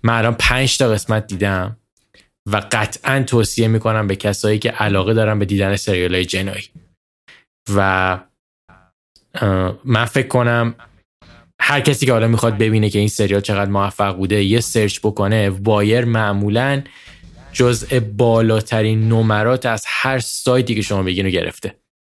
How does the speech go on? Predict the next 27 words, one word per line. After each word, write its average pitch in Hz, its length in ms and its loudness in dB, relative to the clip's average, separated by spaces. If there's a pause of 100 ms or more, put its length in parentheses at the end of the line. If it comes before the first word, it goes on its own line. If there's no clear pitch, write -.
(440)
کیفیت 120 580 2
سریال 98 500 0
اصلاً 95 460 -4 (760)
بحثی 107 340 0
توش 104 320 0
نیست. 156 440 0 (1300)
به 117 60 0
نظر 101 280 2
من 113 120 2
شروع 113 380 2
بکنید، 113 200 0
چند 110 200 -2
تا 110 80 0
قسمت 101 360 -4
ببینید، 156 460 2
آیا 104 220 2
حال 107 200 2
می‌کنید 107 380 -2
یا 92 80 -4
حال 85 200 -4
نمی‌کنید. 90 420 -8
ولی، 139 400 0 (260)
ولی 190 220 2
من 180 220 2
توصیه‌ام 123 540 0
اینه 90 200 -4
همین. 87 240 -8